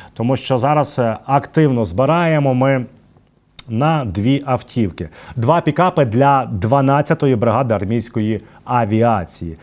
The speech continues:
Ці пікапи підуть для мобільних груп знищення шахедів. Тому зараз у вас є Q R-код, давайте допоможемо нашим оборонцям, аби вони могли захищати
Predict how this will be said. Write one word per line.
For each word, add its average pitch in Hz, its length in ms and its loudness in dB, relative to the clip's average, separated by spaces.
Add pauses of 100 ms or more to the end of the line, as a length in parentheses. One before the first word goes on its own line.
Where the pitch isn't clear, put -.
(140)
Ці - 160 0
пікапи 156 500 2
підуть 117 420 0
для 117 320 0
мобільних 107 600 0
груп 156 300 0 (140)
знищення 127 840 -2 (320)
шахедів. 85 680 -2 (400)
Тому 170 380 2
зараз 147 220 2
у - 40 -8
вас 139 180 0
є 135 60 0
Q 135 220 0
R-код, 165 360 -2
давайте 123 320 0
допоможемо 117 680 2
нашим 110 280 -2
оборонцям, 127 720 0 (220)
аби 104 220 0
вони 113 200 0
могли 113 180 0
захищати 107 800 -2